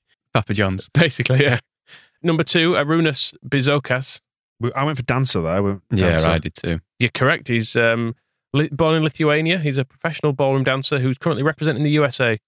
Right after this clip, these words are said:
Speaker 2: His current partner is, uh, Katusha Demidova. As a couple, they won the two thousand and nine, ten, eleven, twelve, thirteen, fourteen, fifteen, sixteen, seventeen, eighteen, nineteen ballroom dance championships. It's good, isn't it?
Speaker 3: So he's kind of, he's very European Super
Speaker 1: He's like
Speaker 3: League.
Speaker 1: the P S G of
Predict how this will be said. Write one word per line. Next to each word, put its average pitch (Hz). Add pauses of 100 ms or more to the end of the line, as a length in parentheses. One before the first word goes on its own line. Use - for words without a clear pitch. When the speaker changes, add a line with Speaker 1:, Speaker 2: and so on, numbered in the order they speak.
(300)
Speaker 2:
His 123 (320)
current 156
partner 127
is, 123
uh, 113
Katusha 147 (400)
Demidova. 143
As 135
a 139
couple, 143
they 127
won 135
the 131
two 151
thousand 147
and 147
nine, 170
ten, 127
eleven, 143
twelve, 131
thirteen, 147
fourteen, 131
fifteen, 147
sixteen, -
seventeen, 139
eighteen, 135
nineteen 143 (380)
ballroom 120
dance 117
championships. 107 (400)
It's -
good, -
isn't 110
it? - (320)
Speaker 3:
So -
he's 110
kind 107
of, 90
he's 101
very 92 (340)
European 92
Super 90
Speaker 1:
He's 95
like 104
Speaker 3:
League. 76
Speaker 1:
the 101
P 110
S 90
G 92
of 90